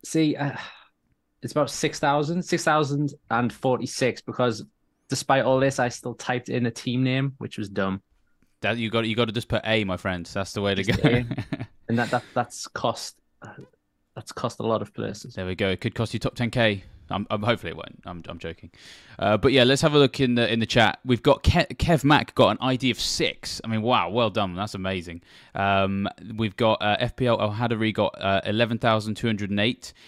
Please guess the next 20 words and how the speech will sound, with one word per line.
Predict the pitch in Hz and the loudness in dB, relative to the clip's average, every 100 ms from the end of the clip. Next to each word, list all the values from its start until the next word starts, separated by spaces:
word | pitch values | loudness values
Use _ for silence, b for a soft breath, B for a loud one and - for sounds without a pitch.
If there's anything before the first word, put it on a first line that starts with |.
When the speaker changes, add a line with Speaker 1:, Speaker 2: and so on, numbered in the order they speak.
| b b | b b
Speaker 2:
Um, | 92 90 90 92 92 95 _ _ - | -4 -2 -2 -4 -6 -10 _ _ -18
he | - 110 | -8 -6
kept | - 123 | -4 -6
refreshing | 101 - 107 - 92 | -4 0 0 0 -4
and | 92 | -4
was | 95 | -2
hoping | 104 95 92 | -2 -4 -4
for | 80 | -4
at | |
least | 92 | -6
four | - 90 | -4 -6
digits. | 90 90 - - - - | -6 -8 -10 -14 -16 -12
Unfortunate | 92 87 87 - 92 | -12 -8 -8 -6 -6
there. | 87 85 B B B | -4 -6 B B B
Um, | - 95 95 95 - | -2 0 0 -2 -6
Thomas | - 120 117 | -4 -2 -2
Harrison | 127 117 - 107 | 0 0 0 -4
got | 110 | 0
nine | 110 104 | 0 0
sixty. | 98 - - - 139 135 135 | 0 -4 -4 -4 0 0 -2